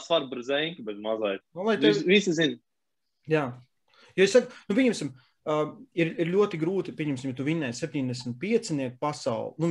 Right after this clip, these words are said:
Speaker 2: piemēram, jā, un tad tu aizbrauc uz Latviju un paliec septītais, jā, vai pieņemsim, tur vēl kaut kas. Jo tā kā Jānis vinnēja tos pēdējos, tos divus gadus pasauli, jā,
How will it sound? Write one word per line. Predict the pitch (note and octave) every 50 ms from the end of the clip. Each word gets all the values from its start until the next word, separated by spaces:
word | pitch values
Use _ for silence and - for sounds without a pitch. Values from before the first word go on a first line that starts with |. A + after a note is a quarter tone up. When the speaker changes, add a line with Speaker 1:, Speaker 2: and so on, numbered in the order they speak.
| D3 A#2+
Speaker 2:
piemēram, | - D3 C#3 A#2 A2 G2+ - E2+ F#2+ G2 -
jā, | C3+ C#3 C3+ - _ _ _ _ _ _ _ -
un | C3 B2
tad | D#3 D3+ C3
tu | C#3+ D3+ D3 C#3+ C3+ A#2+
aizbrauc | C#3 C#3+ D3 D3+ E3 D#3+ C#3 - C3+
uz | C3 C3+ D3+
Latviju | F3+ F#3+ F3+ - D#3+ C3+
un | B2+ C3
paliec | D#3 D#3 C#3+ C3 B2 B2+
septītais, | - - D3 C3+ C3 - B2 A2+ A2+ - - - A#2 - C3+
jā, | C#3
vai | C#3+ D3+ C#3+ B2+
pieņemsim, | D#3 D3+ C#3+ C#3 A#2+ B2 C#3 B2 B2
tur | C3+ B2+
vēl | C#3+ C#3 C3+ C3+
kaut | - A#2+ - -
kas. | - - _ - - - - _ -
Jo | - B2+
tā | D#3+ D3+
kā | D3+
Jānis | C#3 C#3 D3 D#3 E3+ F#3+ G#3 G#3+ F#3+ - E3
vinnēja | F3 F3+ F#3+ F#3 D#3 C3 B2 C3+
tos | C3 B2 B2+ - - - - _
pēdējos, | - D#3 D#3+ E3 D3+ C#3 C3 B2 A#2+ A#2 A#2+ A#2 - - -
tos | C3 B2 A#2
divus | A#2+ D#3+ E3 D3 C3 B2
gadus | B2 D3 D#3 D3 B2 B2 - - - - _ _ _ _ _ _ - D#3+
pasauli, | E3+ G3+ - - - F#3 C#3 B2+ B2 A#2 A#2 A2+ B2+
jā, | C#3 D#3+